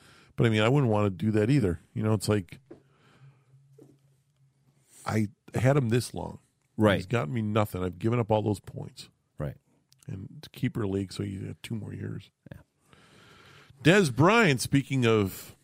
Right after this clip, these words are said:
Speaker 1: people that feel bad for, kinda, not really.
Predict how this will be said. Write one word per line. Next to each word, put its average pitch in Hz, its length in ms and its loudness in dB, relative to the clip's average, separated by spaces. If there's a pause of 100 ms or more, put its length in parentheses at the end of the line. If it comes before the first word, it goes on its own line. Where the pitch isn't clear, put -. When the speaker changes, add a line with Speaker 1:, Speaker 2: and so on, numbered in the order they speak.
(140)
Speaker 1:
people 113 360 0
that 101 260 2 (1700)
feel 104 160 -2
bad 95 260 0
for, 95 160 -4
kinda, 95 460 -8
not 92 220 -6
really. 98 260 -4